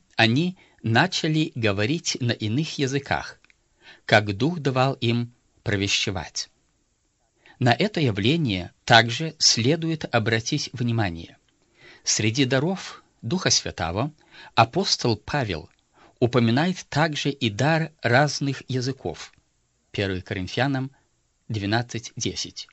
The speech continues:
И нет сомнения, что в день Пятидесятницы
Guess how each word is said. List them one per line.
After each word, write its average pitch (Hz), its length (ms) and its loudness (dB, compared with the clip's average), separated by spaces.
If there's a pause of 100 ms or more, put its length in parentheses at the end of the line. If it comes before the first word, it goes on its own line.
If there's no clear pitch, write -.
(640)
И 127 80 0
нет 196 220 2
сомнения, 110 760 0
что - 300 -2
в 107 100 -4
день 160 280 0
Пятидесятницы 117 1080 -4